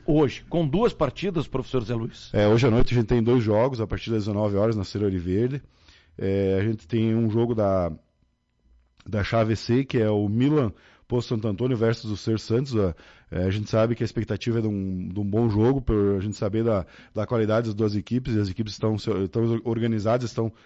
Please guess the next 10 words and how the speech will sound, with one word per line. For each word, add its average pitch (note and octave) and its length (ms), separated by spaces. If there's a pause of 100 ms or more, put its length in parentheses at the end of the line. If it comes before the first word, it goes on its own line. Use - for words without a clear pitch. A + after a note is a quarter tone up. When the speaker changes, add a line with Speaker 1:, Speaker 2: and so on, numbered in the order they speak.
(120)
Speaker 2:
treinando. B2 400 (480)
E A#2 100
no C#3 120
segundo C#3+ 360
jogo, C#3 560
o C#3 240
Porto C#3 400
versus B2+ 420
o C3 100
Liverpool. B2 520